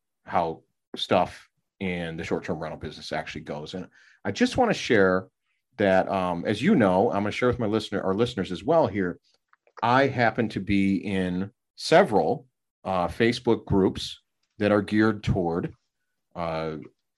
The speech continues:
uh, S T R owners and managers and, and all kinds of stuff related to short-term rentals. And they're, they're related to, you know, whether you wanna vent about something.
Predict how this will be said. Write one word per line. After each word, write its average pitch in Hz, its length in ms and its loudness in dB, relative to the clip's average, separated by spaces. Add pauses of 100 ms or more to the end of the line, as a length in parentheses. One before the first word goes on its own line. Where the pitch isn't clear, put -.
(220)
uh, - 220 -12
S - 200 -4
T 101 200 0
R 92 480 2 (480)
owners 151 640 4
and 92 240 -4
managers 123 880 2
and, 92 300 -6
and 92 280 -6
all 127 140 -2
kinds 117 260 -2
of 98 60 -6
stuff - 260 -4
related 90 320 -2
to - 60 -12
short-term 104 440 -4
rentals. 85 380 -4 (480)
And 85 220 -6
they're, 85 160 -2
they're 85 140 -6
related 92 320 0
to, 78 380 -6
you 80 120 -10
know, 78 260 -14 (200)
whether 85 200 -12
you 87 140 -10
wanna 80 200 -6
vent 113 540 -2 (100)
about 98 340 2
something. 101 500 -2